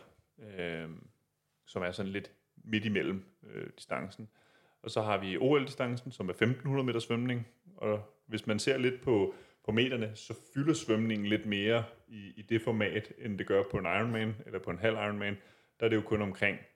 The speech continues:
så ti procent af, af et stævne, hvor resten så er, er cykling og løb. Hvor på O L-distancen, der har man prøvet at få det til at fylde lidt mere, og det er måske nok mere end femten, tyve procent af stævnet, i stedet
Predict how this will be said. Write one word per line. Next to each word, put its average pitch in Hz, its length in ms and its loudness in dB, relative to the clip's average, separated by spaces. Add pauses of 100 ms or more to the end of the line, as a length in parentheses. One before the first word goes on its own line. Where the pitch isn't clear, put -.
så 69 220 -4 (120)
ti 117 180 0
procent - 500 -4 (140)
af, 78 440 0
af 95 60 4
et 92 100 0
stævne, 98 400 -2 (380)
hvor 87 240 4
resten 92 180 -4
så 95 320 2
er, 92 220 -2 (300)
er 92 60 -6
cykling 107 420 -6
og 95 80 0
løb. 101 260 -2 (360)
Hvor 104 140 6
på - 120 0
O 113 160 10
L-distancen, 98 640 0
der 101 80 4
har 107 80 2
man 107 120 2
prøvet 123 180 8
at 123 40 4
få 117 60 2
det 104 80 -2
til 113 100 4
at 107 160 0
fylde 104 180 0
lidt 95 120 -8
mere, 98 240 2
og 92 120 4
det 90 100 0
er 92 40 -4
måske 90 300 -4
nok 90 200 -2
mere 101 140 0
end 95 100 0
femten, 95 360 -2
tyve 117 240 0
procent 101 380 -4
af - 60 -16
stævnet, 90 440 -2 (240)
i 107 80 -20
stedet 82 280 -2